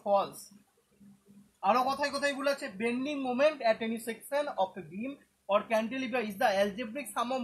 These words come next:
moments of all, এই vertical load, এই কথাটার মধ্যে ভুল আছে। Vertical load হলেই যে moment হবে তা নয়, যদি ইনক্লাইন load থাকতো, তার জন্য bending moment হয়, ঠিক আছে? incline load কি বলেছিলাম? incline load সব সময় যদি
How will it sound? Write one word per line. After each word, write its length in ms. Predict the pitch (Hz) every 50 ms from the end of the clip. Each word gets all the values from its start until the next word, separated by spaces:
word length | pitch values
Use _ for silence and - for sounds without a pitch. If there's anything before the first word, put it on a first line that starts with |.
| 233
moments 340 | 233 226 208 190 202 214 214 - _ _ _ _ - - 214
of 80 | 220 - - - 226
all, 200 | 233 269 311 330 349 370 - _ _ _ _ _ - -
এই 60 | 240 208 185 - 220
vertical 480 | 240 269 302 - 339 262 - 330 320 311 302
load, 120 | 320 311 - 262
এই 60 | 240 254
কথাটার 300 | 247 240 277 240 247 240 233
মধ্যে 160 | 226 196 226 196 185
ভুল 120 | 185 165 156 139
আছে। 160 | 131 - 151 139 - _ _ _ _ _ _ _ - 214
Vertical 440 | 208 220 214 - 277 226 294 294 294 285
load 140 | 294 302 294 302 285
হলেই 200 | 262 269 285 285 240
যে 60 | 294 277 277
moment 240 | 277 277 285 277 277
হবে 120 | 277 285 277 277
তা 60 | 262 254 254
নয়, 140 | 262 262 269 233 214
যদি 120 | 220 226 214 226
ইনক্লাইন 340 | 226 220 - 262 254 254 247 254 254
load 140 | 262 262 - - 277
থাকতো, 260 | 262 - - 311 311 330 - - - _ _ _ -
তার 140 | 202 196 190 160 202
জন্য 160 | 214 226 254 294 302 285
bending 260 | 277 262 240 240 247 233 233 233
moment 240 | 220 220 220 190 165 156
হয়, 140 | 131 - - -
ঠিক 120 | 214 240 277
আছে? 160 | 269 262 190 147 - - - - - - 208
incline 300 | 208 202 202 240 247 247 254 254
load 120 | 262 262 - 262
কি 60 | 262 226
বলেছিলাম? 420 | 262 262 262 262 277 277 302 330 330 262 180 185 190
incline 380 | 202 190 - 226 226 233 233 240 247
load 120 | 240 226 -
সব 100 | 240 226 - - 247
সময় 280 | 247 247 277 311 339 339 - _ _ _ _ _ _ _ _ - 165
যদি 200 | 202 208 202 240